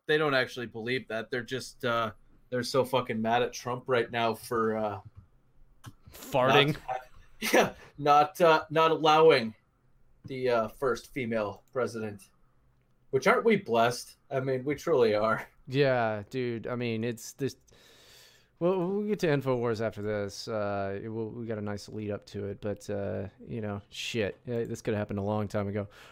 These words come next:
Speaker 2: Um, news from the border here, lads. Uh, two men, uh, moms arrested after child found dead. Eleven more found in filthy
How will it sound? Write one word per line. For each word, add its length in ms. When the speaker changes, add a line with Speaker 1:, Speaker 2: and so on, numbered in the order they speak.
Speaker 2:
Um, 320
news 320
from 200
the 60
border 480
here, 240
lads. 460
Uh, 480
two 220
men, 480
uh, 220
moms 560
arrested 400
after 260
child 420
found 360
dead. 540
Eleven 420
more 260
found 300
in 140
filthy 760